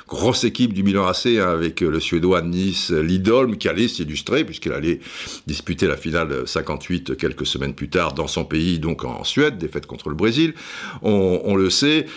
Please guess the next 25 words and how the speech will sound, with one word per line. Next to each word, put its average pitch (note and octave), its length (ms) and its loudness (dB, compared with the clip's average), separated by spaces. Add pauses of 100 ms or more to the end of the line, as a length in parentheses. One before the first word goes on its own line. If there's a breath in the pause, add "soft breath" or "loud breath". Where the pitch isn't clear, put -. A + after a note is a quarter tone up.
(220 loud breath)
euh, F#2 440 4
Pepe G#2+ 800 2
Chiaffino, B2+ 640 2
joueur F#2 380 4
uruguayen E2+ 480 2
de, C#2+ 320 0
de C2+ 160 -4
charme, C3+ 320 2
qui - 140 -6
lui, A2 180 4
il G#2 80 4
avait E2+ 160 -2
gagné C3 280 2
la F2 100 2
Coupe D#2+ 420 -4
du D#2 140 -4
Monde D#2+ 200 0
en D2 60 0
mille D#2 140 -2
neuf D#2 80 0
cent D#2+ 220 -2
cinquante D#2 400 -2
au C#2 80 -2
Maracana, D2+ 500 0
donc D#2 300 -2